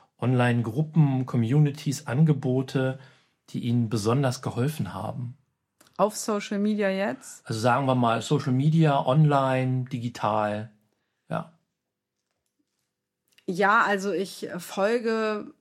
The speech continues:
Speaker 2: ein paar, ähm, Influencern, die da auch, äh, das oder gesunde, äh, mentale Gesundheit thematisieren, auf jeden Fall.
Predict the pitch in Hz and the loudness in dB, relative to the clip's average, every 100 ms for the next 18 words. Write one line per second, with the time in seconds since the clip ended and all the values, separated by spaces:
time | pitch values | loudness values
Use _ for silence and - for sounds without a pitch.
0 | _ - 190 196 - 190 190 190 196 196 | _ -4 -4 -4 -4 0 0 0 -2 -6
1 | - _ _ - 185 180 175 170 165 - | -14 _ _ -8 -4 -2 0 -2 -6 -10
2 | _ - 214 - 202 190 190 196 190 185 | _ -4 -4 -2 -2 -2 -2 -2 -2 -4
3 | 185 170 160 180 190 - - - 180 180 | -4 -2 0 0 -2 -4 -14 -8 -6 -6
4 | 180 _ _ _ _ _ _ - 180 - | -10 _ _ _ _ _ _ -6 -6 -4
5 | - - - _ _ _ 160 165 165 165 | -10 -14 -20 _ _ _ -4 -4 -4 -4
6 | 180 185 180 175 170 170 - 180 185 185 | -2 0 0 0 0 -2 -4 0 2 2
7 | - 180 180 185 175 185 170 190 165 208 | 0 -2 0 -2 0 -2 -2 -4 -2 0
8 | 190 175 - 165 190 214 185 170 - 185 | 0 0 -4 -2 -2 -2 -2 -6 -4 -4
9 | 175 - 180 196 | -4 -2 -2 -2